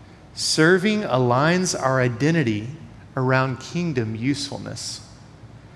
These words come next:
Serving aligns our identity around kingdom usefulness. Serving, said shortly, serving is an identity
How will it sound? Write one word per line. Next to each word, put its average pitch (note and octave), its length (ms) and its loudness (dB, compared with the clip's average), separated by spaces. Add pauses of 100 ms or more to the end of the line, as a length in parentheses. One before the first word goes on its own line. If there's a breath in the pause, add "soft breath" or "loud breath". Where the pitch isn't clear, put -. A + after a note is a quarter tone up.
(240 loud breath)
Serving C#3 880 0 (120)
aligns C#3 840 0
our C3+ 160 -4
identity B2+ 1040 -4 (840 loud breath)
around B2 580 2
kingdom A#2 640 -4 (200)
usefulness. C3 540 -4
Serving, D3 760 2 (120)
said C#3+ 260 0
shortly, B2+ 440 0
serving F3 440 0
is C#3 120 2
an C3 80 0
identity A#2+ 960 -2